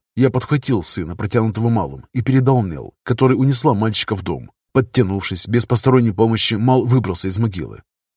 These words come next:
«Отец, прости его слабость, он ещё совсем маленький». «Засыпайте»,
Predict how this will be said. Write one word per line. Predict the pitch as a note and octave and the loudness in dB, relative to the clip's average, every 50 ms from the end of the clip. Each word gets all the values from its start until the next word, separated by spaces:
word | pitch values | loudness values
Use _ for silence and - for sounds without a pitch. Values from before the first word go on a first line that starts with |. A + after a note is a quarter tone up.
| _ - | _ 0
«Отец, | D3 D3 - - D3+ B2 - - - _ _ _ | 0 0 4 4 4 4 4 0 -6 _ _ _
прости | - - E3 D3 - - - F3+ | -2 0 2 2 2 2 4 4
его | E3 D3 B2+ A#2+ | 4 4 4 2
слабость, | - - B2+ B2 A2 F#2+ F#2 F2+ - - - _ _ | 2 2 2 2 2 2 -2 -6 -6 -8 -12 _ _
он | - - D#3+ E3 | 2 4 4 6
ещё | E3 D3+ C3 - E3 | 4 4 2 2 2
совсем | D3 - F3 D3+ C3+ - F3 D#3+ | 2 0 0 0 2 2 4 4
маленький». | D3 D3 D3 C3 A2 G2 F2 - - C#2+ - - _ _ _ _ _ _ - | 4 4 2 2 2 -2 -6 -8 -12 -14 -14 -16 _ _ _ _ _ _ -8
«Засыпайте», | E2+ F#2 A#2+ A#2 - C#3+ C3+ A#2+ C#3+ A#2 F#2+ E2 - - - - | -4 0 0 2 2 2 4 4 4 4 2 0 -4 -12 -16 -18